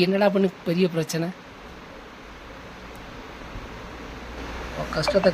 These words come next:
Speaker 2: கேட்ட பிறகுதான் எனக்கு இப்ப கொஞ்சம் நல்லா ஃபீல் ஆகுது.
Speaker 1: ம், அப்படிதான் இருக்கும். நாம ஏன் சந்தோஷமா இல்லைங்கிறத விட அடுத்தவன் எப்படி சந்தோஷமா இருக்கிறங்கிறது தான் நம்மளுக்கு ரொம்ப பெரிய பிரச்சனையே. நல்லா இரு.
Speaker 2: அவன் எல்லாரும் ஒரே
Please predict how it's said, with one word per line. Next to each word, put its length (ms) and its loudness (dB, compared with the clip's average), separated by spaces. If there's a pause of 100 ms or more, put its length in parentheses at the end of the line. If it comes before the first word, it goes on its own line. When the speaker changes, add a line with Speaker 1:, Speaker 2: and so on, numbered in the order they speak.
Speaker 2:
கேட்ட 280 6
பிறகுதான் 420 4
எனக்கு 240 -4
இப்ப 220 0
கொஞ்சம் 320 0
நல்லா 240 2
ஃபீல் 220 6
ஆகுது. 260 0 (520)
Speaker 1:
ம், 220 6 (440)
அப்படிதான் 360 6
இருக்கும். 280 0 (760)
நாம 400 4
ஏன் 160 6
சந்தோஷமா 460 6
இல்லைங்கிறத 500 4
விட 100 4 (480)
அடுத்தவன் 360 6
எப்படி 260 4
சந்தோஷமா 400 6
இருக்கிறங்கிறது 480 4
தான் 140 6
நம்மளுக்கு 240 6
ரொம்ப 200 6
பெரிய 200 4
பிரச்சனையே. 380 0 (1120)
நல்லா 240 10
இரு. 80 6 (2000)
Speaker 2:
அவன் 220 6
எல்லாரும் 420 8
ஒரே 160 8